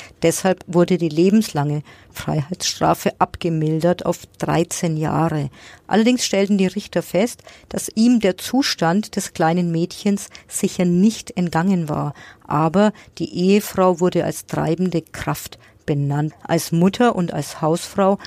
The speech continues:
war Martina S. schließlich rund um die Uhr den ganzen Tag zu Hause. Und deshalb wurde eben auch die normalerweise verhängte lebenslange Freiheitsstrafe abgemildert. Die Martina S. war die ersten Tage tatsächlich als Angeklagte anwesend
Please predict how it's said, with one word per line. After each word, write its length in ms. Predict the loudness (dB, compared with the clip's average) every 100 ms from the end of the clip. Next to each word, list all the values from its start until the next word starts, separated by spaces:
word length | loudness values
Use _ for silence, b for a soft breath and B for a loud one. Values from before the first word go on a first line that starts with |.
| B 0
war 140 | 2
Martina 480 | 2 0 0 0 0
S. 340 | 0 -2 -4 B B
schließlich 440 | -2 0 0 -2 0
rund 220 | 0 0
um 140 | -2
die 140 | -2 -2
Uhr 200 | 0 0
den 160 | 0
ganzen 400 | -2 -4 -4 -8
Tag 360 | -4 -2 -2 -6 B B -6
zu 260 | -6 -4
Hause. 580 | -2 0 0 0 -2 -2 B B B
Und 300 | -2 0 -2 _ _ _ -2
deshalb 400 | -2 0 0 2
wurde 200 | 4 4
eben 360 | 2 0 0
auch 320 | 0 2 0 -4 B B
die 80 | -2
normalerweise 960 | 2 2 2 2 4 4 4 0 0 -2
verhängte 500 | -2 0 -2 -2 -4
lebenslange 680 | -2 -2 -2 -4 -2 -2
Freiheitsstrafe 1080 | -6 -6 -4 -4 -4 -8 -10 -6 -6 -6 -8 B B -10
abgemildert. 800 | -10 -4 0 2 0 0 -4 -8 B B 2
Die 40 |
Martina 460 | 2 2 2 4 4
S. 260 | 2 0 2
war 100 | 2
die 160 | 2
ersten 420 | -2 -4 -6 -6
Tage 360 | -2 0 2 0
tatsächlich 560 | -2 -4 -4 -4 -2 -2
als 140 | -2
Angeklagte 800 | 0 0 0 -2 0 -2 -2 -4
anwesend 840 | 0 2 2 2 0 -2 0 -2